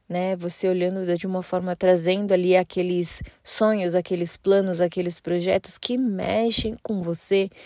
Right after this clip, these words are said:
que mexem com as suas emoções, que mexem com os seus sentimentos e ter atenção pra isso também, né? Porque a gente tem aqui as vibrações elevadas e as vibrações baixas de toda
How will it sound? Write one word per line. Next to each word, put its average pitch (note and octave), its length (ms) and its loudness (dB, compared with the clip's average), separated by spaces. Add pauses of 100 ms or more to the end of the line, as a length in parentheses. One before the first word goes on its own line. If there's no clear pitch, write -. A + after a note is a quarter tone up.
(200)
que G#3 100 -2
mexem G#3 380 0
com G3+ 140 -6
as F#3+ 80 -4
suas F#3 200 0
emoções, F3 800 -2
que G3+ 140 -6
mexem G3 320 -4
com G#3+ 240 -8
os G3+ 100 -6
seus F#3+ 220 -4
sentimentos F#3+ 760 -2 (420)
e C#4+ 140 2
ter C4 200 6
atenção F4 520 2
pra F4 160 6
isso - 180 -2
também, F#3 460 0 (420)
né? F3+ 280 0
Porque E3+ 320 -4
a F3+ 40 2
gente F#3 280 -4
tem G3+ 160 -6
aqui G3+ 260 -4
as G#3 540 4
vibrações F#3 680 0
elevadas G#3+ 640 4
e A#3 40 8
as G3+ 140 6
vibrações G#3 540 -2
baixas F3+ 680 2
de F3 80 -2
toda G#3 440 0